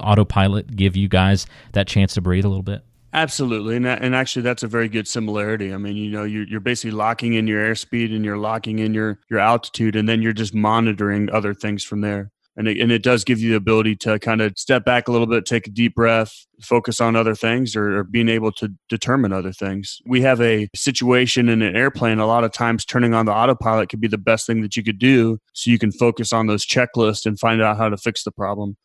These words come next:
Speaker 2: If you got a handful of airplane, which is much more difficult than, than fly-, driving a car,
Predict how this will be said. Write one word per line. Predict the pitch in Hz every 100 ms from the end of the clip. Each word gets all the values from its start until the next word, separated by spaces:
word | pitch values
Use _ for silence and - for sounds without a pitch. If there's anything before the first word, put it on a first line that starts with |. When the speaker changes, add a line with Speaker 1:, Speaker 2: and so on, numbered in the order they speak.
| _
Speaker 2:
If | 104
you | 120
got | 120 117
a |
handful | 98 120 120 120 113
of | 107
airplane, | 117 131 - 110 110
which | 104
is | 107 - - _ _ _ -
much | 113 -
more | 117 110
difficult | 110 117 - 113 104
than, | 104 98 -
than | 104
fly-, | 87 - 131 -
driving | 101 117 113
a | 104
car, | - 123 113 107